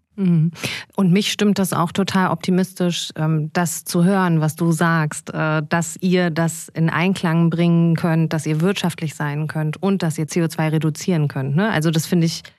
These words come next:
dann einfach wiederum als, äh, positiv. Vielleicht noch als letzte Frage, jetzt nur augenzwinkernd gemeint, aber glaubst du, es wäre möglich, dass irgendwann,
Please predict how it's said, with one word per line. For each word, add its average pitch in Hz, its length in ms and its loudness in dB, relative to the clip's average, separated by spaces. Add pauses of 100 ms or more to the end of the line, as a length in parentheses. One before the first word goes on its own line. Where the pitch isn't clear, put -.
(180)
dann 165 200 0
einfach 160 480 -2
wiederum 165 340 0
als, 143 380 -2
äh, 120 180 -4 (260)
positiv. 180 640 0 (480)
Vielleicht 202 400 0
noch 220 140 2
als 185 420 -2 (140)
letzte 196 400 0
Frage, 190 360 2
jetzt 170 300 2
nur 185 300 4
augenzwinkernd 196 760 2
gemeint, 202 460 2
aber 190 160 2
glaubst 190 360 0
du, 196 220 2 (240)
es 180 300 -4
wäre 190 420 0
möglich, 269 800 0
dass 202 180 -2
irgendwann, 196 680 0